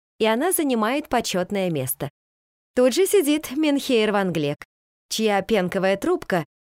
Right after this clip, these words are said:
вовсе не приросла к его губам. Это только так кажется.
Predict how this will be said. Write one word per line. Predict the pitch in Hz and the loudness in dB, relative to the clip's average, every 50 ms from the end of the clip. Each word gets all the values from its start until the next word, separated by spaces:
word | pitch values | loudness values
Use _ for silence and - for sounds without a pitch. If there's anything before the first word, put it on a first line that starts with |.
| _ _ _ _ - | _ _ _ _ -2
вовсе | 226 226 247 302 392 370 - - - 330 330 | 0 2 2 2 2 2 0 0 0 0 2
не | 302 285 269 269 | 2 2 0 0
приросла | 226 - 247 247 254 277 - 269 - 233 254 320 381 | 0 2 2 4 4 2 0 0 -2 -2 -2 -2 -2
к | - 240 | -2 -2
его | 202 180 165 160 | -2 0 0 0
губам. | 156 160 165 143 160 147 143 143 143 - _ _ _ _ _ _ _ _ _ _ _ | 0 0 0 0 0 0 0 -2 -6 -8 _ _ _ _ _ _ _ _ _ _ _
Это | 247 262 - 220 | -4 -2 -2 0
только | 220 220 202 190 - 202 | 0 0 0 0 -2 -2
так | 196 208 202 - _ | -2 -4 -4 -4 _
кажется. | 180 160 147 135 143 143 - - - 147 | -6 -6 -6 -6 -8 -8 -8 -8 -8 -8